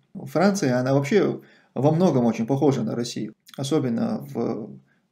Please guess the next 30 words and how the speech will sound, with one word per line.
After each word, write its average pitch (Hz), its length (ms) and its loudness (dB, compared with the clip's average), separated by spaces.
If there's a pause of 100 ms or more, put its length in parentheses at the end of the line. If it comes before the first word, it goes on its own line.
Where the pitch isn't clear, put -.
полицейском 135 600 2
беспределе. 120 640 -4 (340)
<laughs> - 440 -10
Они 127 180 -2
вообще 135 320 2
друг 120 160 0
на 123 40 0
друга 113 280 -2
похожи. 117 460 -6 (280)
Во 131 100 2
Франции 139 380 2
тоже 131 260 4
бывают 110 380 2
такие 120 320 -2
же 110 320 -4
рейды, 135 460 2
как - 260 -8
и 101 300 -6
в 117 60 -8
России, 120 380 -4
когда 113 300 -4
просто 139 340 -2
тупо 135 460 -2 (460)
на 127 120 0
дорогу 123 320 6
становятся 117 600 -2
полицейские, 127 800 -2
останавливают 117 680 -2
кого 120 220 -2
хотят, 139 480 -2